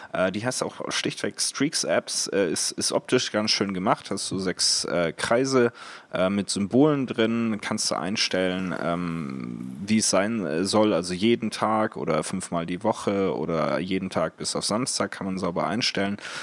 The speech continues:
Man hat individuelle Erinnerungen pro Streak, also kann sagen, hier, da erinnerst du mich um sechs Uhr dreißig dran und da um vierzehn Uhr. Ähm, <clears throat> das ist, ähm, also wirklich eine ganz, ganz schicke Geschichte und ehrlich gesagt so mehr als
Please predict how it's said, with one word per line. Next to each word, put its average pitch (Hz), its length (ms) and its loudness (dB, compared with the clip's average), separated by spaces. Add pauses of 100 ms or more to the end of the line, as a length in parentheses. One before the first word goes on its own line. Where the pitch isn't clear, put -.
(240)
Man 95 160 -2
hat 90 140 -2
individuelle 117 720 6
Erinnerungen 139 720 2
pro 117 260 4
Streak, - 480 2
also 104 280 -2
kann 98 220 -2
sagen, 101 380 2
hier, 107 200 0
da 95 220 0
erinnerst 104 340 0
du 101 40 -4
mich 98 160 -2
um 95 100 -2
sechs 90 260 -2
Uhr 82 60 -2
dreißig 127 480 2
dran 107 260 -2
und 90 160 -2
da 87 100 4
um 80 180 -2
vierzehn 120 480 0
Uhr. 113 260 4 (520)
Ähm, 101 400 2 (280)
<clears throat> 127 440 6
das 110 200 2
ist, - 360 2
ähm, 104 300 4
also 101 280 -2
wirklich 107 300 -2
eine 101 100 -2
ganz, 101 380 -2 (420)
ganz 113 200 2
schicke 147 280 2
Geschichte 120 440 2
und 110 120 2
ehrlich 92 360 -2
gesagt 110 300 0
so 110 100 -2
mehr 113 260 4
als - 280 -2